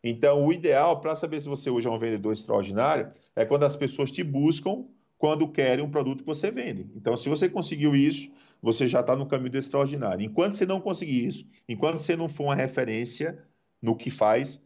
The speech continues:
você tem um longo caminho pra chegar lá. Depois que você se torna uma referência, ou seja, ah, o, o, o Antônio é o maior especialista, por exemplo, em recuperação de carga roubada. Pô, então esse cara,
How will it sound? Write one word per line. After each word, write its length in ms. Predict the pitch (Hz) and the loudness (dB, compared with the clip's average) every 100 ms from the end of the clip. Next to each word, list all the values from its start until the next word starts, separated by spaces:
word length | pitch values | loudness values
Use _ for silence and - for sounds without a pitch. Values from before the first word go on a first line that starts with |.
| _ _ | _ _
você 240 | 113 - | -4 -2
tem 160 | 139 143 | -2 0
um 80 | 135 | 2
longo 220 | 127 143 | 2 0
caminho 360 | 156 139 117 127 | -2 -2 -2 -2
pra 140 | 135 | -2
chegar 240 | 131 147 | 0 2
lá. 240 | 151 90 - _ - | 2 2 -2 _ 0
Depois 360 | 110 110 180 180 | 0 2 0 0
que 80 | |
você 140 | 175 160 | 0 -2
se 60 | |
torna 180 | 147 147 | 2 2
uma 80 | 135 | 2
referência, 560 | 127 127 127 123 127 131 | 0 0 -2 -2 -4 -6
ou 60 | |
seja, 340 | - 113 92 92 - - | -2 0 -2 -10 -14 0
ah, 440 | 131 139 113 85 _ _ - | 2 4 2 0 _ _ -4
o, 80 | 127 | 0
o, 840 | 131 131 127 131 127 120 107 131 | 0 0 0 2 4 4 4 4
o 60 | 160 | 2
Antônio 600 | 160 - 165 185 214 202 | 2 0 2 2 2 2
é 60 | |
o 100 | 170 | 2
maior 280 | 165 170 190 | 2 4 4
especialista, 680 | 202 185 170 156 156 175 165 | 2 -2 -2 0 0 -2 -4
por 160 | 160 | -6
exemplo, 580 | 147 123 143 180 175 175 | -4 -2 0 0 -2 -4
em 40 | |
recuperação 520 | 151 151 165 160 151 156 | -2 -4 0 -2 -2 -12
de 100 | 151 | -2
carga 280 | 160 160 | 0 2
roubada. 680 | 156 165 151 117 104 98 92 - | 2 0 0 2 2 0 -8 -10
Pô, 220 | 160 113 | -4 -2
então 220 | 101 131 | -2 -2
esse 180 | 147 147 | -4 -4
cara, 480 | - 135 156 262 | 2 2 2 -2